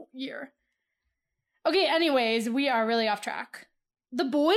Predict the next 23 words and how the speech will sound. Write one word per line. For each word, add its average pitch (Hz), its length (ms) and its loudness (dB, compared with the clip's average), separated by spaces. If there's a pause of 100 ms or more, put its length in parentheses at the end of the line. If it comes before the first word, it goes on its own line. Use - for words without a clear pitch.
are 539 300 0
encouraging 277 540 -2
Andrew 220 340 -4
to 220 80 -2
kiss 220 300 -8
a 269 60 0
new 277 180 2
girl, 196 520 -2
and 214 140 -2
Jax 208 400 -6
is, 233 80 -8
like, 233 160 -4
shouting 220 540 -2
that 214 140 -4
Tasha 214 340 -6
is 214 120 -6
mugging 208 340 -6
him 220 140 -8
off. - 360 -12
So 254 160 0
again, 254 280 0
the, - 160 -2
the, 269 200 -2